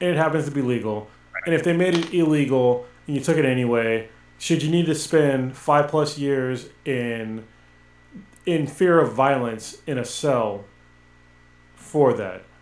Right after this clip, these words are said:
Speaker 1: I don't think so. That's not gonna make you better at all, especially because the prison system is not made to rehabilitate you. Like, they, we might call it, you know, the Department of Corrections, but it's not a department. They don't correct shit.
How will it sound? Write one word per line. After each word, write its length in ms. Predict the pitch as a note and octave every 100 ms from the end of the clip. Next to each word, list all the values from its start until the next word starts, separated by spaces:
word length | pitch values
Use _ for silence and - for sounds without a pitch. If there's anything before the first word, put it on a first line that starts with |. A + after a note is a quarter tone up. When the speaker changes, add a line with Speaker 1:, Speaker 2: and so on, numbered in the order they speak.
| _
Speaker 1:
I 80 | -
don't 180 | A3 A3
think 180 | G3+ F#3
so. 220 | B2+ A2
That's 160 | A2+ F#3
not 100 | F3+
gonna 140 | E3+
make 160 | D#3 D#3
you 80 | E3
better 280 | C3 C#3 B2+
at 120 | A2
all, 360 | B2 G#2 F#2 - - - - _ _ -
especially 440 | C3+ F#3 F#3 D#3+
because 360 | D#3 D#3 C#3 A#2+
the 80 |
prison 320 | A#2+ F3 E3 D3
system 520 | C3+ A#2 C3 A2+ A#2 - - -
is 140 | C3+
not 260 | D3+ D#3 D3+
made 260 | C#3+ D3
to 80 | D3
rehabilitate 680 | C3 C3+ B2 E3 D#3+ A#2 A2
you. 160 | A2 G#2
Like, 220 | A#2 B2
they, 140 | E3 E3
we 200 | D#3+ F3+
might 240 | G3+ F3
call 320 | - G3 G3
it, 100 | C3+
you 60 | B2+
know, 360 | A#2+ A2 A2 - - - _
the 80 | -
Department 400 | C3 B2+ D#3 C#3+
of 120 | B2+
Corrections, 460 | - C#3 D#3+ D#3+ A#2
but 180 | A2 A#2+
it's 120 | -
not 220 | E3+ F3
a 20 |
department. 420 | D3 - D#3 D#3 D3+
They 60 |
don't 220 | F3+ G3+ -
correct 280 | G3+ F#3+
shit. 480 | - - G3+ F3 -